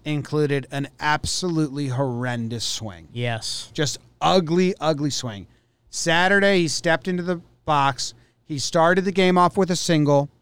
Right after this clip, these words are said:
Speaker 1: Then he put a pitch to the wall. Then he worked a walk. Then he barreled a ball to left center. S-, you didn't get one ugly swing all game. Now, were the results amazing? No. Did he get on base twice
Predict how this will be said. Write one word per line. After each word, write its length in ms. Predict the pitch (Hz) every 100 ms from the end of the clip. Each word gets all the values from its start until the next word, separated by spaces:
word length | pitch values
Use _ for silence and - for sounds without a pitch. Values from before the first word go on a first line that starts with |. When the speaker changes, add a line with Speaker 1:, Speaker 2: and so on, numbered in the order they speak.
| _ _ _ -
Speaker 1:
Then 160 | 147 165
he 100 | 185
put 260 | - 185
a 40 | 196
pitch 300 | 185 196 -
to 120 | 196
the 100 | 196
wall. 500 | 180 180 151 139 156 - _ _ _ _
Then 180 | 131 156
he 80 | 185
worked 300 | 190 190 -
a 60 | 190
walk. 540 | 170 160 151 151 - _ _ _ _
Then 360 | 127 170 175 170
he 100 | 175
barreled 380 | 165 160 160
a 40 | 151
ball 340 | 147 147 143
to 180 | 135 151
left 240 | 135 131
center. 380 | - - 120 92 - _ _ _ _ _ _ -
S-, 220 | - -
you 220 | 170 190
didn't 240 | 208 208 185
get 180 | 185 151
one 340 | 139 156 175
ugly 320 | 180 170 180 165
swing 420 | - 165 151 143
all 220 | 135 131
game. 240 | 113 98 110
Now, 200 | 139 160
were 160 | 165
the 120 | 156 160
results 520 | 151 120 151 165 143
amazing? 600 | 123 131 175 202 285 247 - - _ _
No. 440 | 151 247 269 170 180 _
Did 120 | - 165
he 60 |
get 160 | 160 165
on 140 | 170
base 260 | 165 165 -
twice 640 | - 139 143 254 - -